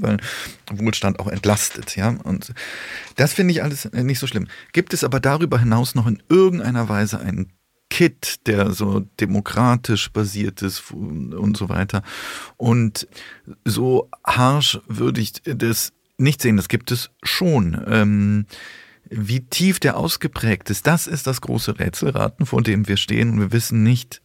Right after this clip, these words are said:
wann es und zu welchem Zeitpunkt es kippen kann und dann es doch wieder ein,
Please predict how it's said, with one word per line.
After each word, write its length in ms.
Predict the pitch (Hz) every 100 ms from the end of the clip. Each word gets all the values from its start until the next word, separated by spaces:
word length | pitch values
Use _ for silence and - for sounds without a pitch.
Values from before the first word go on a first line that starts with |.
| -
wann 340 | 107 110 120
es 280 | - 107 -
und 160 | - 95
zu 140 | -
welchem 300 | 95 87 107
Zeitpunkt 600 | - 90 90 - 90 87
es 260 | - - - _ -
kippen 340 | - - 113
kann 320 | - 107 104 -
und 420 | 87 90 - -
dann 280 | 98 90 104
es 140 | -
doch 240 | 98 -
wieder 260 | 95 87 85
ein, 200 | 85